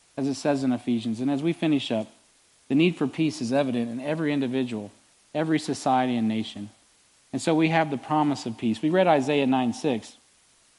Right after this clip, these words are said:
But the thesis here is Jesus was and will be the fulfillment of God's promise of peace. The promise of peace is found, interestingly enough, in problems. Where do you find, where do you find peace?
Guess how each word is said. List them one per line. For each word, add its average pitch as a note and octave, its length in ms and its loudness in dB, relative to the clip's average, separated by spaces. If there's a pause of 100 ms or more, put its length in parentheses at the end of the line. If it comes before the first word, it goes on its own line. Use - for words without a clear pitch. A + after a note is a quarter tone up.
(640)
But C3 140 -2
the D3+ 100 2
thesis F#3+ 400 2
here D#3 200 2
is B2 120 0
Jesus F3 420 -2
was D#3+ 320 4
and B2 180 0
will D#3 200 0
be B2+ 180 2
the A2+ 120 -2
fulfillment D3+ 480 -4
of B2 60 -4
God's C3 280 0
promise A#2 420 -2
of G#2+ 100 -10
peace. G2+ 380 -8 (560)
The C#3 80 -4
promise F#3+ 420 4
of D3+ 140 -2
peace F#3+ 380 2
is C3+ 160 -4
found, D#3+ 420 0 (440)
interestingly E3+ 540 0
enough, C3 360 2 (920)
in B2+ 120 -2
problems. A#2+ 600 2 (1080)
Where G3 100 6
do A#3+ 80 6
you A#3+ 180 8
find, G3 520 2
where G#3+ 100 6
do B3+ 80 8
you B3+ 160 8
find A#3 320 4
peace? A#3+ 560 4